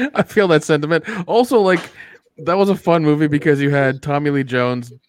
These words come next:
you know, I, I, like, the most out of his element where he had to play, he had to play Two-Face, and he had to dress ridiculously and wear that makeup.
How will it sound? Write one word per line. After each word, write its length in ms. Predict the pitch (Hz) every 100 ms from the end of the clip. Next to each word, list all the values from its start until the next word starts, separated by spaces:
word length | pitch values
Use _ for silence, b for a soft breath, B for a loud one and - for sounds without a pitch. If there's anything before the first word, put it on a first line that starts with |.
| _
you 120 | 151 135
know, 160 | 120
I, 340 | 117 117 127 -
I, 80 | 143
like, 200 | 127 - 127
the 160 | 147 147
most 220 | 147 147
out 60 | 135
of 60 |
his 80 | 127
element 260 | 123 131 123
where 100 | 120
he 40 |
had 100 | 120
to 60 | 113
play, 140 | 117
he 40 |
had 80 | 127
to 60 | 123
play 120 | 123
Two-Face, 560 | 123 123 131 131 165 -
and 540 | - _ - 110 -
he 60 | 127
had 60 |
to 60 | 127
dress 260 | 120 135 139
ridiculously 500 | 127 127 131 120 127
and 100 | 120
wear 80 | 117
that 120 | 113
makeup. 460 | 113 113 117 117